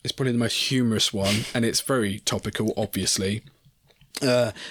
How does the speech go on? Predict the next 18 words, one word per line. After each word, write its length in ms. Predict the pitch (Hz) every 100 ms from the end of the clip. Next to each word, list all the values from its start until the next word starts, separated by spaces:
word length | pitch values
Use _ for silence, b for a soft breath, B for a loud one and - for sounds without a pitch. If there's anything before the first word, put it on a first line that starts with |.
| B
at 260 | - 160 -
Christian 440 | - 170 - 151 131
Ulrichs, 720 | 151 151 170 226 - - - -
also 240 | 139 123 127
known 180 | 120
as 140 | 117 110
F 180 | 131 123
P 160 | - 131
L, 300 | 120 113 - -
uh, 220 | 110 104 -
Ullern, 400 | 139 120 127 214 - B B B B -
I 60 |
hope 160 | - 110
I've 140 | 123
pronounced 320 | - 117 -
that 120 | - -
correctly. 440 | - - 95 110 B B B
Um, 360 | 113 127 123